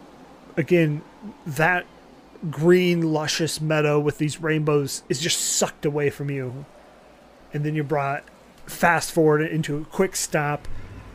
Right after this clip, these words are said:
Um, a flame-encircled battlefield appears on a barren hellscape. At the center of the circle, Lulu and the angel lie unconscious and prone, horribly injured.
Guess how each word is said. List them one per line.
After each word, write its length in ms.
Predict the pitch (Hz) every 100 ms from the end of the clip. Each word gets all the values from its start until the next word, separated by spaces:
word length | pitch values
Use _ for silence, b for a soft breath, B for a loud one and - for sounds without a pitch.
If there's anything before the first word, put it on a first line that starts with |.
| B B -
Um, 480 | 143 139 135 131 131 - - - - - - - - - - - - - - - - -
a 60 | 165
flame-encircled 1080 | - 208 220 226 208 196 170 - 185 185 143
battlefield 540 | 151 196 - 139 - - -
appears 360 | 156 - 160 156
on 160 | 160 147
a 40 |
barren 340 | 135 143 147
hellscape. 500 | - 143 143 - 131 143 - -
At 100 | 156
the 80 | 170
center 240 | 190 190
of 60 | 165
the 60 |
circle, 420 | - 147 139 139
Lulu 360 | 131 147 160 147
and 120 | 139
the 120 | 139 135
angel 500 | 143 139 139 127 123 -
lie 200 | 147 135
unconscious 500 | 135 - 160 - 131
and 100 | 127
prone, 380 | - 143 123 120 - B B B -
horribly 380 | 196 190 147 131
injured. 320 | 127 - 139